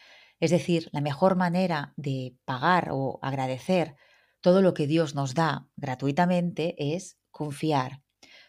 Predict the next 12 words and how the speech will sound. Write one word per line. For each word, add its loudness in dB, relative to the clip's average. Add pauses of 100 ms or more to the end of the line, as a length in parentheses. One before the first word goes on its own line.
(100)
Confiar -2
en 0
Él -2
para -6
poder -2
ver -2
el -4
fruto -4
de -2
nuestro -8
esfuerzo, -6
para -8